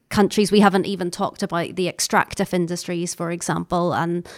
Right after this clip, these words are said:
the effects that has on the environment and also on, um, the communities involved. So, yes, really important. Um, but again, I think it's always important to think that,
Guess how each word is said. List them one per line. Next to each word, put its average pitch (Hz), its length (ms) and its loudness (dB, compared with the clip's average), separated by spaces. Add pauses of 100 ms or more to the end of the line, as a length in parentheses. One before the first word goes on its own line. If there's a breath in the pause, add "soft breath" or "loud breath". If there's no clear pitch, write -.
(120)
the 147 100 -4
effects - 380 -4
that 175 180 -2
has 170 320 -4
on 175 100 -2
the 175 120 0
environment 165 680 -2
and 175 180 -6
also 170 480 -8
on, - 460 -6
um, 147 440 -6
the 185 100 -6
communities 180 600 -4
involved. 175 520 -6
So, 180 340 0 (440 loud breath)
yes, 190 500 2
really 214 400 4
important. 196 240 4 (480)
Um, 175 360 -4 (240 loud breath)
but 175 120 0
again, 185 440 0
I 185 120 -4
think 185 240 -4
it's - 160 -4
always 196 320 0
important 185 480 -4
to 190 80 -4
think - 460 -4
that, 180 520 0